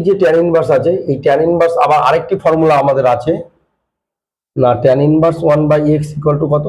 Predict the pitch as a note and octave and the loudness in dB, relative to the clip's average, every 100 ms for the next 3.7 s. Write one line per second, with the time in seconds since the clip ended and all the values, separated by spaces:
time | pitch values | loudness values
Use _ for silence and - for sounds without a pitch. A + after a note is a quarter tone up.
0 | G3+ C#3+ C3 B2 A#2 A2 - - _ _ | -2 -2 0 -2 0 -2 -4 -16 _ _
1 | _ _ _ _ _ _ _ _ _ _ | _ _ _ _ _ _ _ _ _ _
2 | _ A#2 A#2 - - _ _ _ _ _ | _ -2 -2 -8 -18 _ _ _ _ _
3 | _ D3+ D3+ D#3 D3+ D3+ | _ 0 2 2 0 0